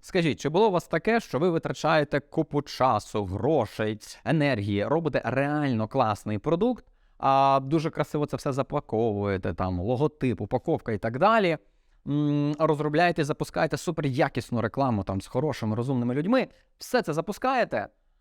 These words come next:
а продажів або немає взагалі, або вони такі маленькі і нечасті, що навіть не відбивають,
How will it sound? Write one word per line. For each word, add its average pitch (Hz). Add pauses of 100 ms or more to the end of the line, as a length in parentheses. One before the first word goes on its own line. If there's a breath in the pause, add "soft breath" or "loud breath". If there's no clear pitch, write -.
(300)
а 139 (240)
продажів 131
або 135
немає 156
взагалі, 143 (140)
або 120
вони 135
такі 147
маленькі 123
і 113
нечасті, 135
що -
навіть 156
не 135
відбивають, 120